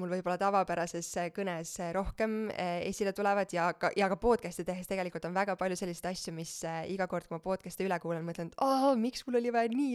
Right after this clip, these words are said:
öelda või miks mul oli vaja naa öelda?“ Ja on asju, mis mind ennast tohutult häirivad, aga ma tegelen sellega ja ma väga-väga püüdlen sinnapoole, et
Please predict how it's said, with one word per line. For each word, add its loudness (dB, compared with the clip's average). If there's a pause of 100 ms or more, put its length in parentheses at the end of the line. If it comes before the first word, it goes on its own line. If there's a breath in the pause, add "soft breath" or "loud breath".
öelda 0
või -4
miks -6
mul -4
oli -4
vaja 0
naa 0
öelda?“ -4 (440 loud breath)
Ja 4
on 4
asju, 4
mis -4
mind -4
ennast -2
tohutult -4
häirivad, 0 (280 loud breath)
aga 0 (220 loud breath)
ma -4
tegelen 2
sellega -4 (140)
ja -4
ma 0 (160)
väga-väga 0
püüdlen -2
sinnapoole, -4
et -8